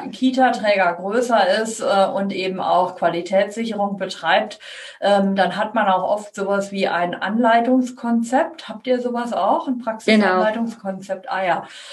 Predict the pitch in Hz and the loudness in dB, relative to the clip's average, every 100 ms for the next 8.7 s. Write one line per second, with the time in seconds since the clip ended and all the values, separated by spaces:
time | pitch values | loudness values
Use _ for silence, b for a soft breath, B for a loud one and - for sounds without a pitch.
0 | B B 160 220 214 202 214 220 233 254 | B B -2 0 2 4 4 4 4 0
1 | 247 233 233 226 233 233 - 214 233 214 | 0 2 4 4 4 2 2 2 2 2
2 | 185 233 233 247 233 220 214 208 214 254 | 2 2 2 2 0 0 -4 -4 -2 2
3 | 247 240 240 208 202 202 196 190 190 190 | 4 4 2 2 2 0 -2 2 0 0
4 | 196 240 226 190 190 185 226 233 233 233 | -4 -4 -2 -2 -2 -2 2 4 4 2
5 | 233 - 196 196 202 - - 196 208 208 | 0 0 -2 -2 -4 -4 -4 -4 -6 -6
6 | 208 220 226 226 233 269 240 240 226 214 | -2 0 0 0 4 4 4 0 -2 -2
7 | 208 196 208 - - - - - 196 185 | 4 4 4 -4 -12 -14 -18 2 4 6
8 | 170 - 214 240 233 226 220 | 4 4 4 2 2 -4 -2